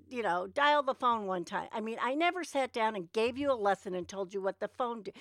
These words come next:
You knew I spoke into one part and that I heard out of another part.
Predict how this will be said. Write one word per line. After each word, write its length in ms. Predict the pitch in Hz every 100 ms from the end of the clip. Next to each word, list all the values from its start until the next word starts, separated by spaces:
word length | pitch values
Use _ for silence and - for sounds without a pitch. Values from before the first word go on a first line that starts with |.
| - -
You 140 | 302
knew 300 | 311 262 262
I 120 | 285 226
spoke 400 | - 226 220 311
into 140 | 294
one 260 | 226 208 202
part 320 | 190 180 -
and 100 | 196
that 100 | 180
I 120 | 175
heard 320 | 185 226 269
out 160 | 254 269
of 80 | 269
another 340 | 208 190 190
part. 340 | - 190 196